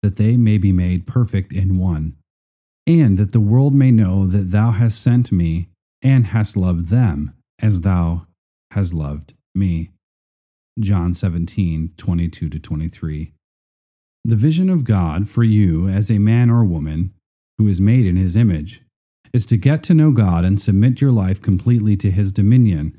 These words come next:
to the King and his kingdom. When you are born again, you become a citizen of the kingdom of God. Your spirit comes alive to God, and you are reconciled to relationship with him. Then, as you receive revelation of the Word of God,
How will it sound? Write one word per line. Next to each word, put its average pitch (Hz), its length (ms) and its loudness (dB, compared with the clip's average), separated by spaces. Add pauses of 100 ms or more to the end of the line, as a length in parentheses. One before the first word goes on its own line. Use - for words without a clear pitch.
(280)
to 101 100 -6
the 95 120 0
King 127 440 2
and 135 320 2
his 104 180 0
kingdom. 87 560 -2 (600)
When 123 180 4
you 147 160 6
are 185 60 2
born 139 280 4
again, 104 400 2
you 113 100 4
become 117 400 2
a 113 80 4
citizen 107 540 0
of 90 120 0
the 101 60 0
kingdom 95 360 0
of 95 120 -2
God. 87 420 -4 (480)
Your 135 200 4
spirit 131 520 0
comes 123 280 4
alive 110 440 0
to 143 100 0
God, 90 400 -2
and 107 240 2
you 123 120 4
are 117 120 2
reconciled 104 880 0
to 113 100 -2
relationship 98 840 -2
with 107 220 0
him. 71 340 -8 (800)
Then, 113 400 4
as 107 180 2
you 110 100 4
receive 107 440 2
revelation 107 680 2
of 90 140 0
the 92 80 0
Word 98 180 2
of 92 120 0
God, 131 420 2